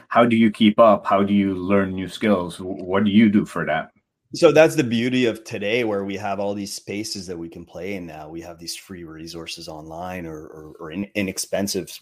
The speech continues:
Speaker 2: uh, sources that you can use. I mean, we all, we all know those places.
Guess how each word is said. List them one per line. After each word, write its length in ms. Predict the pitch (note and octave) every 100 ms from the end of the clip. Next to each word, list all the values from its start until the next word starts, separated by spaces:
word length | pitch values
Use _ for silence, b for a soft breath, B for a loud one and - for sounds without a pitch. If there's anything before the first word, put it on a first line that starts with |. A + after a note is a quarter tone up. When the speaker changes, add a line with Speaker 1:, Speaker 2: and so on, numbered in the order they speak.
| -
Speaker 2:
uh, 240 | E2 D#2+ D#2
sources 540 | D2 - F2 F2 F2 D#2+
that 140 | C#2
you 100 | D#2
can 160 | E2 E2+
use. 200 | G#2 E2+
I 40 |
mean, 220 | E2 E2+
we 100 | F2
all, 240 | E2+ E2 -
we 140 | F2
all 160 | F2 F2
know 220 | E2+ F2+
those 200 | F#2 F#2
places. 540 | - F#2+ G2 G#2+ G2+